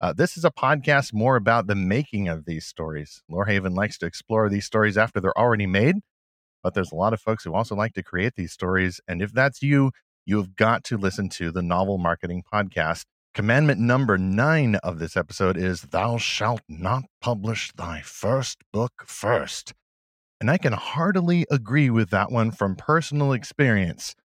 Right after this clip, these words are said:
For anyone who tries to create a new story, a new novel, Thomas rightly encourages you not to put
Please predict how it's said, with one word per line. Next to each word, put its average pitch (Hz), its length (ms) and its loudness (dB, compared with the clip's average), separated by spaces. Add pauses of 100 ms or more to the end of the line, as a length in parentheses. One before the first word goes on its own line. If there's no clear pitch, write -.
(240)
For 113 120 2
anyone 170 320 4
who 156 80 4
tries 147 380 2
to 117 100 -10
create 120 420 2
a 95 80 4
new 107 220 0
story, 107 580 2
a 95 60 2
new 95 180 0
novel, 107 540 2 (400)
Thomas 117 440 2
rightly 123 440 2
encourages 104 840 0
you 82 300 -2 (300)
not 127 500 2
to 117 200 0
put 98 320 2